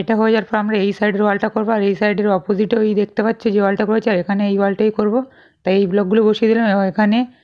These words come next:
চারটে ব্লক এরকম ভেঙে নেবো, আহ, কারণ এখানটাতে উইন্ডো বানাবো। আর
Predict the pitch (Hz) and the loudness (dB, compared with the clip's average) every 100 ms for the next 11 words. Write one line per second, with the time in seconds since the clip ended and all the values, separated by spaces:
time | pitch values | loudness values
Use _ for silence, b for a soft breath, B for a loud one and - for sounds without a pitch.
0 | b - 180 - 202 226 220 220 233 226 | b -6 -6 -4 -4 -2 0 0 -2 -4
1 | 214 196 196 208 226 262 302 _ b b | -2 -2 0 0 0 -2 -4 _ b b
2 | _ 180 - 196 190 196 196 208 202 196 | _ -6 -2 -2 -2 -4 -2 -2 -2 -2
3 | 202 214 214 233 233 196 180 | -2 -2 -2 0 0 0 0